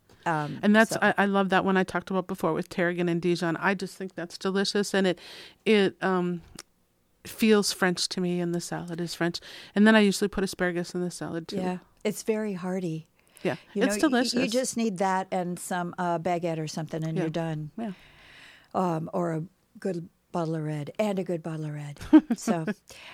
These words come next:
Speaker 1: um, yeah, that, that makes me, uh, that makes dinner really easy tonight.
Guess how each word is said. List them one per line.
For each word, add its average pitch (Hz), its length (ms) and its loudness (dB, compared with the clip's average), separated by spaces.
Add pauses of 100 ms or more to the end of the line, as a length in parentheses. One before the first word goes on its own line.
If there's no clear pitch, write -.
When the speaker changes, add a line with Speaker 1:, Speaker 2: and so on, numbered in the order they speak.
(200)
Speaker 1:
um, 165 360 -2 (800)
yeah, 180 280 -2
that, 190 220 -2 (240)
that 196 300 -2
makes 190 380 -4
me, 170 420 -4
uh, 180 500 -6
that 247 140 0
makes 269 220 -4
dinner 233 300 0
really 208 240 0
easy 233 260 -2
tonight. 190 460 -2